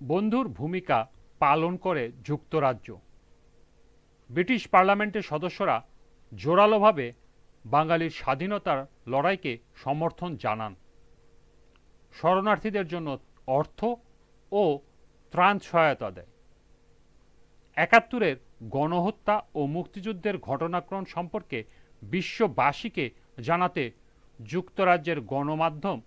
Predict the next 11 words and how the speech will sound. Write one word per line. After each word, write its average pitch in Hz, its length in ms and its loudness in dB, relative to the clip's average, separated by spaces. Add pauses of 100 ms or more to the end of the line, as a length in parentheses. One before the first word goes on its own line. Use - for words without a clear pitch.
(240)
গুরুত্বপূর্ণ 180 960 -2 (300)
ভূমিকা 139 400 -2
রাখে। 110 360 -4 (1800)
প্রবাসী 208 400 4
বাঙালিদের 165 580 2 (300)
বড় 185 260 4
একটি 220 220 -2
অংশ 185 280 0 (360)
যুক্তরাজ্যে 160 560 -2
মুক্তিযুদ্ধের 180 540 -6
পক্ষে 139 320 -8